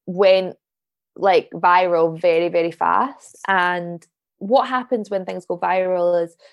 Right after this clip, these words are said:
it no longer is about you, actually. It's about much more than you. And, you know, much more people liked it and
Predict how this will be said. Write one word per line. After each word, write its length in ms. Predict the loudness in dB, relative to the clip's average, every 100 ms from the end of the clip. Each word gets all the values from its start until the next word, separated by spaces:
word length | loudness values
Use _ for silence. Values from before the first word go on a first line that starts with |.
| _ -2
it 160 | -2 -2 _ -20 -20
no 540 | -6 -4 0 2 4 4
longer 540 | 2 0 0 -2 -2 -2
is 120 | -2
about 460 | 2 2 0 -4
you, 320 | -10 -10 -10 -10 -6
actually. 640 | -6 -6 -10 -8 -8 -8
It's 320 | -6 -6 -8 -8
about 580 | -6 0 0 0 -6 -12 _ _ -16
much 420 | -12 -8 -10 -12 -10
more 280 | -6 -6
than 200 | -6 -8
you. 320 | -10 -12 -14 -16 _
And, 460 | -2 -2 -2 -6 -12 -20 -20 _ -4
you 140 | -2
know, 300 | 0 -2 -4
much 400 | -4 0 0 -2
more 120 | -6
people 280 | -4 0 0
liked 440 | 2 2 0 -6 -10
it 180 | -8 -10 _ -20 -20 -10
and 200 | -8